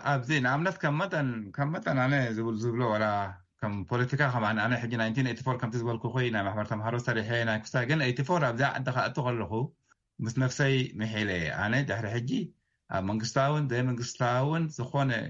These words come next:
ውድብ ኮነ ክስታይ ከም ዘይካፈል ከም ዘይኣቱ ግን ኣብ ሶሻል ሰርቪስ ናይ ህዝቢ ጥራሕ ክኸውን ኢለ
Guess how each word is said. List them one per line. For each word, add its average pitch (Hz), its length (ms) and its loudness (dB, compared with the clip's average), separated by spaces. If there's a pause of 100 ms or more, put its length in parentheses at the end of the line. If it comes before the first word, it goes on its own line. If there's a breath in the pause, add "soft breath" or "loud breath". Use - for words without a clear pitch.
(220)
ውድብ 107 380 -2 (100)
ኮነ 120 240 -2 (280)
ክስታይ 113 460 -2
ከም 104 240 -2
ዘይካፈል 110 580 0
ከም 101 180 -4
ዘይኣቱ 117 360 2 (480 soft breath)
ግን 185 140 4 (420 loud breath)
ኣብ 107 120 -6
ሶሻል 143 340 2
ሰርቪስ 135 340 2
ናይ 117 140 2
ህዝቢ 120 320 -2
ጥራሕ 107 260 0 (480)
ክኸውን 135 360 2
ኢለ 139 160 4